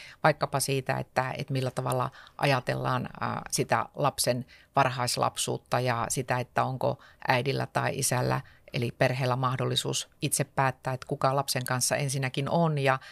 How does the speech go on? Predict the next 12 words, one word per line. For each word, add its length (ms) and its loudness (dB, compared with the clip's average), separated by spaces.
ja 100 6
onko 480 2
lapsi 360 0
vaikkapa 360 -2
siellä 260 -2
kotona 460 0
alle 180 0
kolmevuotiaana 800 -2
vai, 280 0
vai 240 -2
kodin 280 0
ulkopuolella. 680 -2